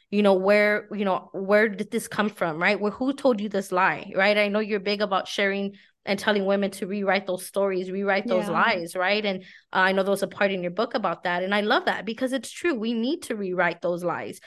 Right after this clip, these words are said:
Speaker 1: that are maybe a parent told us, a coach told us, a teacher told us, a friend told us, right? Somebody,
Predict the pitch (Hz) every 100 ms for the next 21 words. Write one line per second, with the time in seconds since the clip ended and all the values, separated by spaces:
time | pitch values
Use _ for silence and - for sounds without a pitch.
0 | - - 202 196 196 - 208 202 196 196
1 | - 196 190 190 196 180 151 - 196 196
2 | 226 196 - - 190 156 143 - - -
3 | 208 - 233 202 190 - 185 143 180 -
4 | 190 190 220 202 202 185 151 139 175 196
5 | 202 196 220 214 240 233